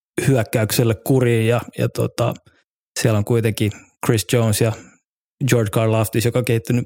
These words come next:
huimasti rukikaudesta, niin tota, Spagsin paineiden, paineella hyö-, höystettynä, niin, niin tota, toi on, toi on kyllä se, mitä mä lähden katsomaan tässä pelissä.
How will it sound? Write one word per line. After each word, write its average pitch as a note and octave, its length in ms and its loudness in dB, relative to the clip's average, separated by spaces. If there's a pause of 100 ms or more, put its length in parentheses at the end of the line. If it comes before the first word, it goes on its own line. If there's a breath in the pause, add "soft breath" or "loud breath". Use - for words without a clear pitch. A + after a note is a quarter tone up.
(160)
huimasti C3+ 360 2
rukikaudesta, A2+ 840 0 (260)
niin A2+ 200 -2
tota, B2 320 -2 (840)
Spagsin A#2 480 0
paineiden, A#2 600 2 (260)
paineella E3 400 4
hyö-, D3 260 4
höystettynä, B2+ 720 2
niin, A2 300 0
niin A#2 160 -2
tota, B2 460 -2
toi C3 180 2
on, A2+ 120 0 (220)
toi B2+ 140 2
on A#2 60 0
kyllä A#2 180 0
se, A#2 120 0
mitä A2 240 0 (160)
mä B2+ 100 0
lähden A#2+ 260 0 (140)
katsomaan B2+ 520 -4
tässä - 240 -6
pelissä. - 360 -4